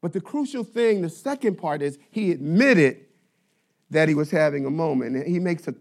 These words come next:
and Asaph makes a crucial, he, he does a crucial thing while he's having his moment.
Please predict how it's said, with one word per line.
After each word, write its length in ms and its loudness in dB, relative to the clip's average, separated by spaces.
and 320 -4
Asaph 340 -2
makes 220 -4
a 60 -4
crucial, 520 -6
he, 180 -4
he 160 0
does 220 4
a 40 -2
crucial 400 -4
thing 440 -4
while 240 6
he's 140 -2
having 260 4
his 160 -2
moment. 480 -8